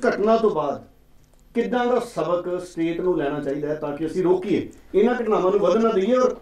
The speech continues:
ਸਲਾਹ, ਕਿਉਂਕਿ ਤੁਸੀਂ ਫੌਜ 'ਚ ਰਹੇ ਹੋ, ਜਦੋਂ, ਜਦੋਂ ਤੁਸੀਂ ਫੌਜ 'ਚ ਹੁੰਦੇ ਹੋ ਤੇ ਅਜਿਹੀ ਘਟਨਾ ਹੋਣ ਤੋਂ ਬਾਅਦ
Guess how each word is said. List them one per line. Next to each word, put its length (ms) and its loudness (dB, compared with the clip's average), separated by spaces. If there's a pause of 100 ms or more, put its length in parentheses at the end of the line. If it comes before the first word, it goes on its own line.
(100)
ਸਲਾਹ, 640 0
ਕਿਉਂਕਿ 180 -2
ਤੁਸੀਂ 300 -2
ਫੌਜ 300 2
'ਚ 20 0
ਰਹੇ 220 0
ਹੋ, 180 -8 (400)
ਜਦੋਂ, 380 4
ਜਦੋਂ 280 2
ਤੁਸੀਂ 260 -4
ਫੌਜ 400 2
'ਚ 60 -10
ਹੁੰਦੇ 300 2
ਹੋ 180 -4 (360)
ਤੇ 200 -4
ਅਜਿਹੀ 400 2
ਘਟਨਾ 200 -2
ਹੋਣ 300 -4
ਤੋਂ 80 -4
ਬਾਅਦ 500 0